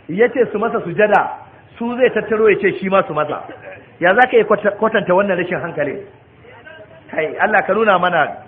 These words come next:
gaskiya, gaskiya ce ka ba mu ikon binta. Allah maɗaukin sarki ya ce, "Takafunahum ka kifatikum anfusakum."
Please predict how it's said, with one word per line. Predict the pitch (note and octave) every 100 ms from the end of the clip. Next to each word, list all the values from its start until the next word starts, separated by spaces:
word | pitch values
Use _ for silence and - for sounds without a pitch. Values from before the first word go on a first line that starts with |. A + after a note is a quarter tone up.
| - -
gaskiya, | E3 F3+ F#3+ F3
gaskiya | F3+ D3+ F#3+ E3+
ce | E3
ka | D3+
ba | E3+
mu | D#3+
ikon | D#3 D3 C3+
binta. | D3 A#2+ F#2 - - - - - - - - - - - - - - - - -
Allah | G#3 G#3+
maɗaukin | G3+ G3 F3 F#3
sarki | G3 G3
ya | G3
ce, | F#3+
"Takafunahum | E3+ G3 G3 G3 G#3 F#3 F#3+
ka | F#3
kifatikum | E3+ F3+ F#3 F3+ E3 F3+
anfusakum." | E3+ D3+ F#3+ G3 F#3